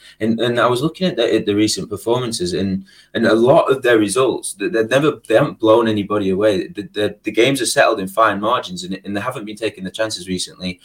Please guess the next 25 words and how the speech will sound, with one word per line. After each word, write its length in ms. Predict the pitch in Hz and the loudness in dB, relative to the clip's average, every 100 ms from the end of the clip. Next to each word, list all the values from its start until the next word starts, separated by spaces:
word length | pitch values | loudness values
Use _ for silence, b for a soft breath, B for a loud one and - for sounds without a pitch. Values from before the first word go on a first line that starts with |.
| b - | b -6
They 80 | |
haven't 160 | 110 113 | -4 -2
been 100 | 107 | -4
scoring 260 | - 107 101 | -4 -6 -6
from 200 | 107 110 | -10 -4
set 240 | 92 - | -4 -4
pieces 340 | - - 95 | -6 -8 -8
recently. 400 | 98 90 - - | -6 -8 -8 -10
So 300 | - 101 101 B B - | -6 -4 -6 B B -16
if 80 | |
you 80 | - | -8
can 120 | 110 | -6
nullify 520 | 110 131 135 113 107 95 - _ | -4 -4 -2 2 2 0 -6 _
the 80 | 98 | -12
threat, 480 | - 117 107 - - _ 104 | 2 6 6 4 -8 _ 4
um, 440 | 107 101 95 98 | 4 4 0 -4
from 260 | - 123 120 | 4 4 4
set 240 | 104 - | -2 -2
pieces, 420 | 98 95 95 95 - | -4 -4 -4 -6 2
uh, 280 | 95 90 90 | 4 4 2
and 160 | 95 | 0
long 180 | 104 101 | 0 -2
throw-ins, 400 | 95 104 95 87 | -2 0 0 0
I 40 | 95 | -4
think 340 | 104 101 - | -4 -6 -8